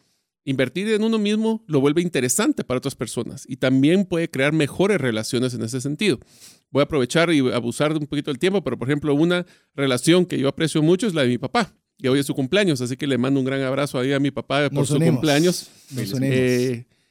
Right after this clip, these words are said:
Speaker 1: ya, ya, ya, él, él es uno de los que invirtió en nosotros y de esa inversión fue que él está teniendo un retorno de amor y de cariño. Entonces,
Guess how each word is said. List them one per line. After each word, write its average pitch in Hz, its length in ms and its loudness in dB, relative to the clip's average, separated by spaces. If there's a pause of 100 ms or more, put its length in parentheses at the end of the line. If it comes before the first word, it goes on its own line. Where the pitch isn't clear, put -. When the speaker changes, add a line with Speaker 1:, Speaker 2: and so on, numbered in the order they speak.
(240)
Speaker 1:
ya, 139 520 2
ya, 131 400 -2
ya, 139 80 -4
él, 151 220 -4
él 185 160 4
es 175 140 4
uno 165 140 4
de 165 40 2
los 139 160 0
que 131 160 0
invirtió 127 600 0
en 190 120 2
nosotros 123 640 -4 (400)
y 139 140 2
de 131 80 6
esa 131 160 2
inversión 143 680 0 (300)
fue 131 160 -4
que 127 140 0
él 135 180 0
está 139 480 0
teniendo 131 360 0
un 151 40 4
retorno 143 480 2
de 131 80 0
amor 123 260 2
y 147 60 2
de 131 140 -2
cariño. 165 320 2
Entonces, 135 340 -2